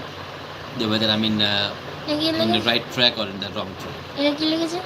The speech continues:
Speaker 1: বড় হও, তুমি বড় হও বলছে। অবশ্যই সে বড় হবে। সেভাবে আপনাদের আশীর্বাদ, দোয়া, যাই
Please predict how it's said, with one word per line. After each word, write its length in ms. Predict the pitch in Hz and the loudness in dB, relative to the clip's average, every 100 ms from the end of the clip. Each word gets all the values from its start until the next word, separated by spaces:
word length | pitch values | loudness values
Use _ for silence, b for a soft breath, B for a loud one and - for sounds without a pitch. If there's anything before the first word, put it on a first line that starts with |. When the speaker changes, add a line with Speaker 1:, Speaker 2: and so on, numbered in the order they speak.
| - - - - - - - - - - 104 | -8 -10 -10 -10 -10 -10 -10 -10 -10 -8 2
Speaker 1:
বড় 180 | 120 131 | 4 6
হও, 220 | 117 104 | 4 2
তুমি 160 | 107 113 104 | -2 -4 -2
বড় 180 | 123 | 0
হও 160 | 127 127 | 0 0
বলছে। 300 | 113 104 - - - - 113 | -2 -4 -6 -8 -10 -8 -2
অবশ্যই 340 | 156 156 123 | 0 2 0
সে 100 | 107 92 | 0 -4
বড় 120 | 101 | -4
হবে। 280 | 92 - - - - - - - - - 95 - | -4 -6 -10 -10 -10 -10 -10 -10 -12 -10 -8 -6
সেভাবে 380 | 113 117 120 120 | -4 -2 0 0
আপনাদের 280 | - 117 113 104 | 0 0 0 0
আশীর্বাদ, 380 | - 107 110 107 104 | 0 0 0 0 -2
দোয়া, 240 | 107 110 107 - - - - - - - - - - - - - - 117 | -2 0 -2 -4 -10 -12 -10 -10 -10 -10 -10 -10 -10 -10 -10 -10 -2 2
যাই 180 | 135 | 4